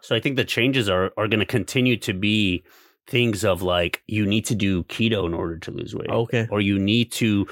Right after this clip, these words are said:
Speaker 1: cut out all your carbs, or you need to, um, I don't know, eat, eat, eat this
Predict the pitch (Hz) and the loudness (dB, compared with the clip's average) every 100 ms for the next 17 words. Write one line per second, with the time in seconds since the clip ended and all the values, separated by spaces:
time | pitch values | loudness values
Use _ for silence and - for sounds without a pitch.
0 | - - - - 123 123 107 101 98 - | -10 -16 -10 -2 2 2 2 -2 -4 -2
1 | 117 123 101 85 - - - - - 107 | 0 0 -2 -8 -10 -16 -20 -12 -2 0
2 | 101 101 113 - - 110 101 95 87 - | 2 2 0 -2 0 2 2 0 -2 -8
3 | - - - 101 95 92 87 87 80 _ | -18 -18 -6 -2 0 0 0 -2 -6 _
4 | _ _ _ _ _ _ _ _ _ _ | _ _ _ _ _ _ _ _ _ _
5 | - - 95 90 92 92 104 101 - - | -12 -10 -4 0 0 0 0 0 -4 -4
6 | 120 - _ 123 120 - - 95 117 127 | -4 -4 _ 2 2 0 -8 -2 2 2
7 | - - | 0 -2